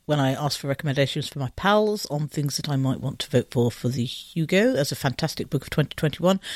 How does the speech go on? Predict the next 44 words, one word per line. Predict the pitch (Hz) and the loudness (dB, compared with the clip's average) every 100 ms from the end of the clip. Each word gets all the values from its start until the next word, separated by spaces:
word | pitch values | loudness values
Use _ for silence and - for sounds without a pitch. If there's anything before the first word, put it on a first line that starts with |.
| - - | -12 -10
And | - 170 | -2 2
then | 180 | 2
several | - - 247 226 196 | 2 2 2 4 4
other | 185 | 4
people | 170 147 - | 2 -6 -6
chipped | - 151 - | -6 -6 -2
in | 135 | -4
to | - | 0
say | 131 | 2
they'd | 127 120 | 2 0
really | 120 123 | 0 0
enjoyed | 120 117 127 123 | -2 -2 -4 -4
it | - | -4
as | 120 - | -2 0
well. | 120 113 | 0 -2
So | - - 127 131 - | -4 0 0 -2 -6
it's | 135 - - | -6 -4 -2
on | 165 165 | 0 2
my | 160 165 | 4 4
next | 170 - - | 2 -2 -4
up | 180 - | -4 -4
to | - | -6
read | 175 208 208 | 0 2 2
list. | 190 226 - - - - - - - | 4 2 2 -6 -8 -14 -16 -16 -6
So | - | 2
I'll | 180 | 2
probably | 175 175 165 | 2 0 2
read | 175 165 | 2 2
it | - | 0
by | 160 160 160 156 - _ _ _ _ - | 2 4 4 2 -2 _ _ _ _ -6
next | 185 - | -6 -4
time, | - 196 208 214 _ | 2 4 4 2 _
maybe. | 214 208 220 220 - | -4 0 2 2 -2
It's | - 196 | -10 -2
a | |
library | 196 190 190 | 4 4 4
book. | 180 214 214 | 2 0 0
It's | 190 | -2
another | 185 175 | 0 2
one | 170 | 2
I've | 175 | 2
got | 175 170 | 0 -2
on | 160 | -2
paper. | 185 180 196 | 0 2 2